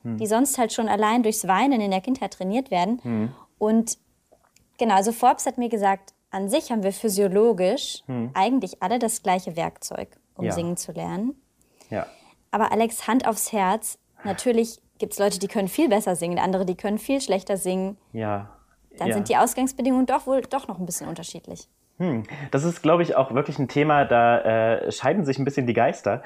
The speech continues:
Speaker 1: Ähm, grundsätzlich ist es richtig. Wir haben alle die gleichen Gesangswerkzeuge, aber wir haben auch alle unterschiedliche Zugänge. Ne, du kennst Leute, die sind vielleicht ein bisschen,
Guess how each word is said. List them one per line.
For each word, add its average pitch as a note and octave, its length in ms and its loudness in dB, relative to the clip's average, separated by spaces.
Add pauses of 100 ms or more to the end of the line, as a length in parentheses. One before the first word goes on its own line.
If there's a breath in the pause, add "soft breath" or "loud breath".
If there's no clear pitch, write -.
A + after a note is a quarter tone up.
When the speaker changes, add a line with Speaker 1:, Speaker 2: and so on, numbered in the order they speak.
(300 loud breath)
Speaker 1:
Ähm, B2+ 520 2 (580)
grundsätzlich D3+ 500 2
ist B2 120 0
es A2 180 -6
richtig. G2+ 260 -4
Wir C3 80 0
haben C#3 80 -4
alle E3 240 2
die C#3 140 0
gleichen B2+ 640 2
Gesangswerkzeuge, G2 1000 -2 (200)
aber A#2 460 4
wir B2+ 80 2
haben C3+ 80 4
auch - 160 -4
alle D3 320 4
unterschiedliche C3 640 -2
Zugänge. G2+ 500 -2
Ne, F3+ 200 2
du D3 80 2
kennst C3+ 320 -2
Leute, B2 260 4
die A#2 120 2
sind A2+ 180 0
vielleicht A#2+ 260 -4
ein D#3 60 -2
bisschen, D#3 440 0